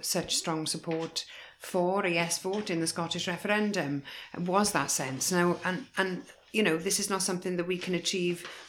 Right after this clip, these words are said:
quickly and easily, but this is really what I mean by real independence, is the attitude that comes with being fully informed and choosing to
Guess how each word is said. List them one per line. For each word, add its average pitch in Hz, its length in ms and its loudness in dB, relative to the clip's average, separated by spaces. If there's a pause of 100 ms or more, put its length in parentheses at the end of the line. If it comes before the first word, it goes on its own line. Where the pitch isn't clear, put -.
quickly 185 560 4
and 175 100 6
easily, 165 480 4
but 214 100 0
this 233 200 4
is 214 120 0
really 214 200 2
what 156 160 2
I 143 80 2
mean 147 200 4
by 160 120 2
real 180 260 2
independence, 185 760 0
is 170 120 0
the 185 180 -2
attitude 185 540 -2
that 175 160 -4
comes 180 400 -2
with 139 400 -6 (380)
being 185 240 6
fully 214 340 4
informed 175 800 2 (360)
and 170 440 2 (120)
choosing 196 920 4
to 180 560 4